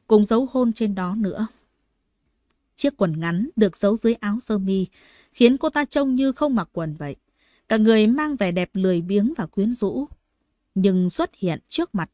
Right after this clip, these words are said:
tôi trong trang phục như thế này thì chắc chắn là một sự khiêu khích trần trụi. "Từ Mỹ,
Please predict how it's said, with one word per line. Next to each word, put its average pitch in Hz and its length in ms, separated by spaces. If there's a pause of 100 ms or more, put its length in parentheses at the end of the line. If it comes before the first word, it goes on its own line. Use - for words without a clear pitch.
tôi 202 300 (120)
trong 311 180
trang 311 220
phục 190 280
như 254 80
thế 311 140
này 196 280 (420)
thì 247 220
chắc 415 160 (100)
chắn 269 320
là 320 120
một 180 180
sự 196 200
khiêu 226 240
khích 349 280
trần 165 280
trụi. 143 220 (1000)
"Từ 190 160
Mỹ, 185 380